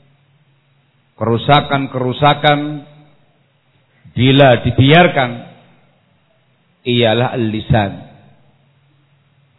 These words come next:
Lesan kita. Yang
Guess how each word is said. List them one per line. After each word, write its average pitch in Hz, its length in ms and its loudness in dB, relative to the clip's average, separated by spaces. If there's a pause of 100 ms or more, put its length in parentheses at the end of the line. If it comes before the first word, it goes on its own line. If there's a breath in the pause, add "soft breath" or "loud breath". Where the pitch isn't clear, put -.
(440)
Lesan 156 640 -2
kita. 127 240 -12 (3750)
Yang 123 160 -2